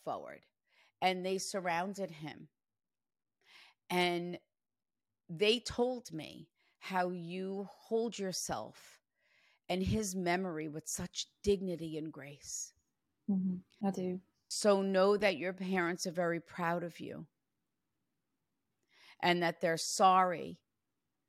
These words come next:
Speaker 1: for the losses and the struggles that your family is going through.
Speaker 2: Mm-hmm.
Speaker 1: Were you actually holding someone's hand when they passed?
Speaker 2: I was. Both of my parents.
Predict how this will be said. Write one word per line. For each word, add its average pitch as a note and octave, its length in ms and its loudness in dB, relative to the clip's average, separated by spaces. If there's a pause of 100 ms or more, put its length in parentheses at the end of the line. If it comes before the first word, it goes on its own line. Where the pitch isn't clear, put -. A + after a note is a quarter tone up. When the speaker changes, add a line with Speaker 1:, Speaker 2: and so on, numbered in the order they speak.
(160)
Speaker 1:
for F#3+ 120 0
the E3+ 160 2
losses F3 540 4
and D#3 140 -2
the D#3 60 -4
struggles - 840 -2 (640)
that E3+ 140 2
your F3 160 -2
family E3 420 -2
is E3 140 -6
going D#3 300 -2
through. D3 360 -12 (1800)
Speaker 2:
Mm-hmm. F#3+ 260 2 (1200)
Speaker 1:
Were G3+ 120 2
you D#4+ 380 8
actually B3+ 520 6
holding A3 720 6 (240)
someone's F#3+ 500 4
hand F3+ 460 4
when F#3+ 160 2
they F#3+ 140 0
passed? F#3+ 640 -2 (520)
Speaker 2:
I G#3+ 140 8
was. G3 560 0 (800)
Both G#3+ 280 8
of F#3 100 -4
my F#3 140 4
parents. F#3+ 600 -6